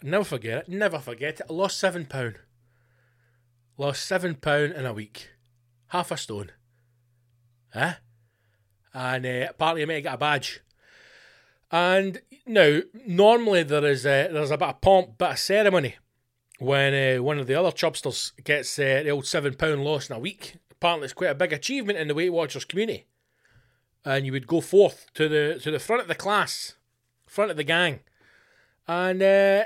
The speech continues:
explain to the rest of the fat people, uh, how, how you, uh, <laughs> how you managed to achieve such a feat of weight loss, being a genetically fat person. And, um,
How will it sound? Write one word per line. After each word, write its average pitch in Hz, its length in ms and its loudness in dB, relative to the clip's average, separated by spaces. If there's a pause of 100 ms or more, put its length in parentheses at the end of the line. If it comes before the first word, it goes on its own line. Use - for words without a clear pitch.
explain 262 560 -2
to 156 120 0
the 147 100 0
rest 175 240 2
of 185 40 -8
the 175 40 -4
fat 214 360 -2
people, 240 460 0
uh, 240 320 0
how, 247 360 2 (220)
how 247 220 6
you, 214 380 0
uh, 214 380 0 (120)
<laughs> - 100 -20
how 220 40 4
you 175 160 -2
managed 190 320 4
to 202 60 2
achieve 214 420 -4 (300)
such - 340 -2
a 226 60 2
feat - 380 -8
of 202 180 -4
weight 262 240 0
loss, 233 460 2 (640)
being 196 300 -2
a 170 80 2
genetically 165 500 -4
fat - 300 2
person. 220 400 2 (1200)
And, 226 400 4
um, 247 420 4